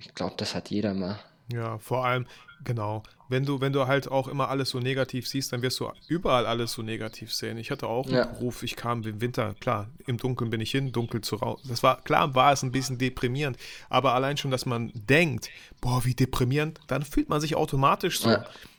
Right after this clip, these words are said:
Speaker 2: Vielleicht sollte man einfach dankbar sein, wie cool, dass du dich in so einer Dunkelkammer da austoben darfst. Diesen Raum zu mieten,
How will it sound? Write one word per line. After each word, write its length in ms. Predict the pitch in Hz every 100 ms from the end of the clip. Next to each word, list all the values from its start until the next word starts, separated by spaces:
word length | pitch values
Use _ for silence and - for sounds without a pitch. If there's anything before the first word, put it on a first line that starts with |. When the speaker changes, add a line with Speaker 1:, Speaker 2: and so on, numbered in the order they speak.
| -
Speaker 2:
Vielleicht 260 | - 127 143
sollte 160 | 135
man 100 | 139
einfach 200 | 123 127
dankbar 360 | 120 131 180 151
sein, 320 | 131 117 107
wie 100 | 127 - -
cool, 180 | 180 175
dass 160 | 139 -
du 100 | 135
dich 140 | 131
in 100 | 127
so 100 | 135
einer 120 | 127
Dunkelkammer 600 | 120 170 - - 127 120
da 100 | 117 -
austoben 600 | - - - 143 117 113
darfst. 260 | 110 -
Diesen 160 | 127 123
Raum 300 | 117 135 135
zu 120 | -
mieten, 460 | 131 160 - 160